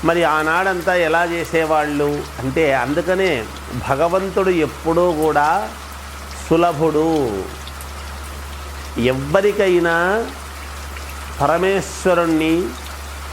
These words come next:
పరమేశ్వర అని పిలవంగానే పలికేటువంటి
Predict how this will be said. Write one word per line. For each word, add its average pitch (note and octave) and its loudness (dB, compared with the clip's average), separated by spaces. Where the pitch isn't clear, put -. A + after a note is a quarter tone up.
పరమేశ్వర E3+ 2
అని D#3 2
పిలవంగానే E3 2
పలికేటువంటి E3+ 2